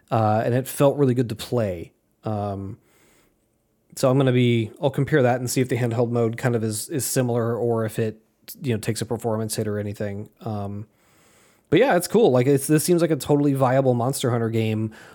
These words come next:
on the Switch, which I think is, you know,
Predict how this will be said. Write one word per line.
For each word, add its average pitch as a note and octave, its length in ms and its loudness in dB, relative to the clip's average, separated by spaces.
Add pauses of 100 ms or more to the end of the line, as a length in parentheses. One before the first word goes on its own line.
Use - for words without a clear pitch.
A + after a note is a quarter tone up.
(140)
on C3 180 4
the B2 100 4
Switch, - 380 -2
which B2+ 160 0
I B2 80 2
think A#2 260 -2
is, A2 340 -2 (320)
you A2+ 80 -6
know, G#2 140 -10